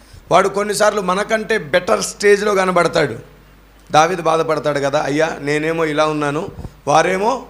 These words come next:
ఉన్నతంగా ఉన్నారు" అని బాధపడతాడు. ఎందుకని అలా జరుగుతుందంటే, అలా జరగడానికి ముందుగా దేవుడు ఓ మాట అన్నాడు, "వారిని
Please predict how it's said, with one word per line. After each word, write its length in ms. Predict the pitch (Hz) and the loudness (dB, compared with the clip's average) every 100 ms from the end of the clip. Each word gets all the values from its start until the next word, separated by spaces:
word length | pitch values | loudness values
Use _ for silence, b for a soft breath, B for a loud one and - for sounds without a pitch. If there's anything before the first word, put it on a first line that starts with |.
| - _ - - - - - | -20 _ -20 -20 -20 -20 -12
ఉన్నతంగా 540 | 156 180 175 175 170 156 | -6 -4 -2 -2 0 0
ఉన్నారు" 480 | 147 147 143 151 - - - | 0 -2 -2 -2 -8 -18 -8
అని 140 | 156 | -6
బాధపడతాడు. 760 | 143 143 143 131 131 123 117 101 - - b b b b - | 0 0 2 -2 -4 -2 -4 -6 -16 -20 b b b b -6
ఎందుకని 500 | 147 214 277 262 254 | 0 0 0 0 2
అలా 220 | 220 208 | 4 4
జరుగుతుందంటే, 920 | 175 180 175 175 170 151 139 202 - - | 4 0 0 -4 -4 -4 -4 -6 -10 -2
అలా 240 | 151 185 | 2 4
జరగడానికి 680 | 180 156 165 196 190 185 180 | 4 2 2 2 0 -2 -4
ముందుగా 380 | 160 160 170 175 | -4 -4 -2 -2
దేవుడు 320 | 151 156 156 | 0 -2 0
ఓ 80 | 151 | 0
మాట 260 | 139 139 143 | 0 -2 -2
అన్నాడు, 240 | 147 165 | -4 -2
"వారిని 340 | 143 139 135 | 2 0 0